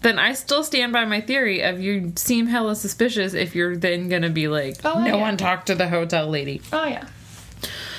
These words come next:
Speaker 1: Um, so another, um, like,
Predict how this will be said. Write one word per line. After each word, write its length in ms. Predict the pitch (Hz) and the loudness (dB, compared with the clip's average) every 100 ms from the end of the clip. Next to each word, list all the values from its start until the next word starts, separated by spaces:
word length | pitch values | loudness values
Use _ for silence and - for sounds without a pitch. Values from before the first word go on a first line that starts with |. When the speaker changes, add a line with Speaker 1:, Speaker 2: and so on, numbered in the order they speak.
| - - - | -12 -4 2
Speaker 1:
Um, 520 | 220 214 214 208 208 | 4 4 2 0 0
so 200 | - 240 | 0 2
another, 880 | 226 220 220 226 247 247 247 233 - - | 4 4 2 2 2 2 0 -2 -2 0
um, 760 | 190 180 170 170 170 175 180 - - - - - - | 2 2 0 0 0 -2 -4 -12 -18 -20 -20 -20 -10
like, 560 | 185 170 165 160 156 - | -2 2 2 0 -4 -12